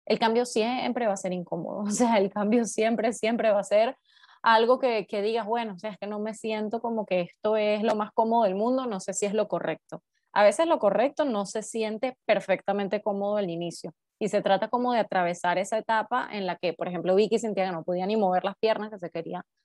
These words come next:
tirar por la, <laughs> se quería tirar por las escaleras porque le iba a doler menos que seguir caminando.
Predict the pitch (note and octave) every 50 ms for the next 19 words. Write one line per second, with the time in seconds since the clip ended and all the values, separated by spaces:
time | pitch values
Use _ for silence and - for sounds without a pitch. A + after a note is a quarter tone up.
0 | _ _ - A#3 A3 G3+ G#3 F3+ A3 A#3 A3 - - - _ _ - - - -
1 | - - - - - - _ _ _ _ _ _ _ _ _ _ - C5 D5 C#5+
2 | A#4+ - - - G#4 F#4 G4+ F#4+ G4 F#4+ D4+ G4+ G4 F#4 E4 E4 E4 F4 E4+ F#4
3 | - F#4 E4+ F#4+ G4+ E4+ D#4 D4+ - - D#4 C#4 C4+ A#3 A#3 A#3 A#3 B3 C#4+ D4+
4 | D4 D4+ C#4 A#3 A3+ B3+ C#4 C#4 C4 A#3+ A3 A#3+ B3 B3+ C4+ C4 - G3+ G3+ G#3
5 | G#3+ G#3 G#3+ G#3 A3+ B3+ C4 B3 B3 A#3 G3 G3+ G#3+ B3+ A#3+